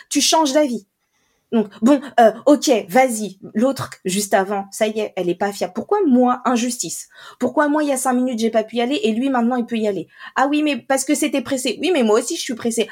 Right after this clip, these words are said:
Ah, donc si je me secoue, euh, je, ça, je vais, je vais pouvoir aller aux toilettes. Enfin, euh,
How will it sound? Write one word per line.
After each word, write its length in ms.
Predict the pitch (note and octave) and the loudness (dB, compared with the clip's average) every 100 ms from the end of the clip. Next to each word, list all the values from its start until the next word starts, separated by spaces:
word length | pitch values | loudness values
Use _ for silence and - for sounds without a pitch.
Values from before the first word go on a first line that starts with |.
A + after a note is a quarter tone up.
| - | 2
Ah, 100 | E4 | 2
donc 160 | D#4 | 2
si 160 | D#4 D#4+ | -4 -2
je 140 | D4 | 0
me 80 | D4+ | 2
secoue, 480 | D4+ D#4 D4+ F4+ G4 | 2 0 4 6 6
euh, 160 | D4+ C#4+ | 6 0
je, 160 | C4+ | -4
ça, 260 | C#4 D4+ C4+ | -4 -4 -4
je 100 | B3 | -4
vais, 180 | C#4+ B3+ B3 | -4 -4 -6
je 120 | A#3 C4+ | -4 -4
vais 60 | |
pouvoir 220 | B3+ C#4 C#4 | -2 -2 0
aller 160 | C4+ | -2
aux 60 | D4 | -2
toilettes. 360 | D4 C#4 G#3 - | -2 -2 -2 -6
Enfin, 100 | F3+ - - - _ _ - | -6 -8 -20 -20 _ _ -2
euh, 480 | G3 F#3+ F3+ F3 G#2+ | 0 2 2 2 0